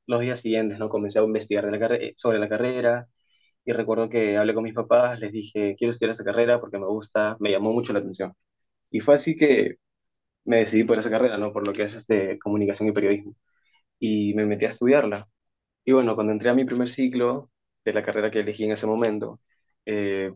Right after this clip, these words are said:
estaba súper nervioso, recuerdo que me agarró en de-, en tiempos de pandemia. Mi primer ciclo lo llevé virtual, no, nunca supe, bueno, en ese entonces no supe qué era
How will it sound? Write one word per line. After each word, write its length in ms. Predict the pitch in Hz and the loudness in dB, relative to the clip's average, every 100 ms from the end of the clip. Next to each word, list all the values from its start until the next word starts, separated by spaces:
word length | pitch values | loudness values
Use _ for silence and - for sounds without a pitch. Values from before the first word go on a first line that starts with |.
| _ | _
estaba 320 | 107 - 110 107 | -6 0 0 0
súper 260 | 110 113 | -4 -4
nervioso, 600 | 104 104 117 113 110 110 104 | -2 0 0 0 -2 -2 -2
recuerdo 340 | 95 104 107 104 | -6 -6 -4 -2
que 80 | |
me 100 | 101 | -2
agarró 300 | 95 98 98 98 | -2 -2 -4 -4
en 80 | |
de-, 80 | 98 | -4
en 180 | - 104 | -4 -2
tiempos 220 | 104 110 | -2 -2
de 60 | 110 | -2
pandemia. 600 | 95 101 101 101 104 - _ _ _ _ _ _ - | 0 0 0 0 -4 -8 _ _ _ _ _ _ -2
Mi 100 | 110 | 0
primer 220 | 107 110 | 2 2
ciclo 220 | 127 113 | 2 2
lo 80 | 107 | 2
llevé 160 | 95 92 | 2 0
virtual, 460 | 98 113 104 92 - - 104 | -2 0 0 0 -8 -12 -4
no, 560 | 101 98 98 95 95 - | -2 -2 -4 -6 -10 -6
nunca 280 | 107 110 | -2 -2
supe, 440 | 104 107 101 95 - | -2 -2 0 0 0
bueno, 160 | 110 107 | 0 -2
en 60 | |
ese 120 | 107 | -4
entonces 300 | 113 113 113 | -4 -4 -4
no 100 | 110 | -6
supe 280 | 107 107 101 | -6 -2 0
qué 80 | 101 | 0
era 400 | 101 95 92 92 | 0 0 -4 -8